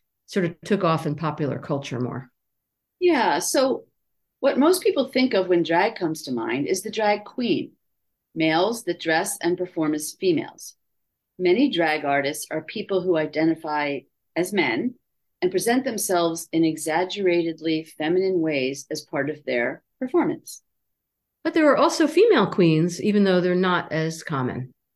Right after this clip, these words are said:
Speaker 2: And there are drag kings, who are mostly, but not all, female artists who dress in masculine clothes and perform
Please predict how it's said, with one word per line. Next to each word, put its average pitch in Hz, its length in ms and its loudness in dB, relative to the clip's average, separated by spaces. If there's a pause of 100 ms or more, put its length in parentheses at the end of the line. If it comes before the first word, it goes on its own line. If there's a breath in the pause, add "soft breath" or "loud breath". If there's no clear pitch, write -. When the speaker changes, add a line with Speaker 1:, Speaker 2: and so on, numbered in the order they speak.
(540)
Speaker 2:
And 156 400 0 (240)
there 147 180 0
are 180 100 2
drag 214 440 -2
kings, 147 560 -6 (500)
who 190 80 2
are 170 100 4
mostly, 190 460 2
but 156 180 -4
not 165 220 0
all, 170 400 -4
female 196 560 -2 (120)
artists 143 540 -4 (220)
who 175 100 2
dress 160 300 0
in 165 120 2
masculine 170 600 0
clothes 123 640 -6
and 151 180 -2
perform 147 560 -4